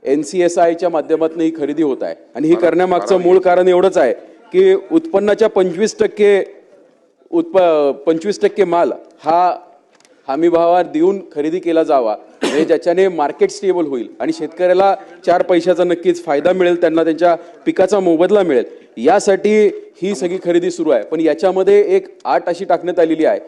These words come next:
Speaker 1: की त्या शेतकऱ्याची ई पीक पाहणी झालेली पाहिजे. अध्यक्ष महोदय, जे मंत्री महोदयाच्या माध्यमातून निवेदन करण्यात आलेलं आहे,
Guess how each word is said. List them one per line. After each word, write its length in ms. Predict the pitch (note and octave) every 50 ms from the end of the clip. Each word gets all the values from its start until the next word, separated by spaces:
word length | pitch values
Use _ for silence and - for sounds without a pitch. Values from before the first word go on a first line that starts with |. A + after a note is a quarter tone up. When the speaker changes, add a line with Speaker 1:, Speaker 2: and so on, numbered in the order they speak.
| - - - _ -
Speaker 1:
की 80 | F#3
त्या 240 | F#3 - F3+ F3+ G3+ F#3+
शेतकऱ्याची 1000 | - E3+ D#3 E3 - D#3 D#3+ D3+ D#3 D#3+ D#3 E3 F#3 F#3+ G#3 G3 - - - -
ई 140 | C#3+ E3+ F#3+
पीक 320 | - - F#3+ F#3+ F#3 - -
पाहणी 320 | D#3 C#3 C#3+ C#3+ D#3 F#3
झालेली 460 | E3 A#2+ A#2+ A#2 G2+ A2+ C#3+ D#3+ E3+
पाहिजे. 360 | F3 E3+ C#3+ A2 G#2 F#2 F#2 - - - _ _ _ _ -
अध्यक्ष 380 | A2 C3 C3 D#3+ F#3 F3 F3+
महोदय, 440 | G3 F#3+ F#3 F3 E3+ E3 F3 F3+ F3+
जे 340 | E3+ F3 F3 F3+ F3+ F3+ F3 F3 - - - -
मंत्री 240 | C3+ C#3 C#3 E3+ E3+
महोदयाच्या 380 | E3+ E3 E3 E3 E3 D#3+ F3 E3+
माध्यमातून 640 | E3 D#3+ D3+ D#3+ D#3+ D#3+ D#3 D#3+ E3+ E3+ E3+ E3
निवेदन 320 | D3+ C#3+ C#3 D3+ D#3+ E3 E3
करण्यात 360 | D#3+ D3 C3+ C#3 E3 F3 E3+
आलेलं 240 | D3+ C3+ B2 G#2 G2+
आहे, 80 | -